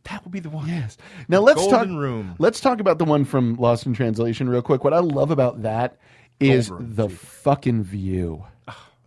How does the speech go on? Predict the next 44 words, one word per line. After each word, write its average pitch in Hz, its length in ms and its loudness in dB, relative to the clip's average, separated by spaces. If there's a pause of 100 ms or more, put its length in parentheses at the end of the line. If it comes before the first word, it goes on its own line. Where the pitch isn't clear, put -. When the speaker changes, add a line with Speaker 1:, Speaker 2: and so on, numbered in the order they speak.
(500)
Speaker 2:
Imagine 175 380 2
sitting 139 260 2
there 120 120 6
and 120 120 -2
overlooking. 117 560 0
To, 147 140 0
like, 147 260 -2
that's 185 240 2
some 208 140 -4
shit 170 200 -4
where 151 120 2
I 151 40 6
would 139 140 -2
go 139 160 4
and 135 120 4
just 135 200 2
sit - 340 2
looking 131 420 4
out 113 180 2
the 110 60 0
window. 98 440 -4 (760)
Speaker 1:
Yeah. 208 260 -6 (180)
Speaker 2:
Just, 127 320 -2 (100)
oh. 117 480 -2
Speaker 1:
It's - 400 -12
quiet. 139 560 -6 (300)
Speaker 2:
Yeah. 117 260 4 (460)
Yep. 127 260 0 (1400)
Speaker 1:
Nice 135 400 -12 (160)
and 110 160 -12
quiet. - 500 -16
Speaker 2:
Here's 277 320 -2
what 185 140 4
Speaker 1:
I 370 40 8
Speaker 2:
I 370 40 8
Speaker 1:
actually 359 220 0
get 170 140 -2
a - 20 -6
little 147 180 -8
offended 131 460 -6
at 113 100 -8
A 127 160 -4
F 113 160 -8
F 123 340 -6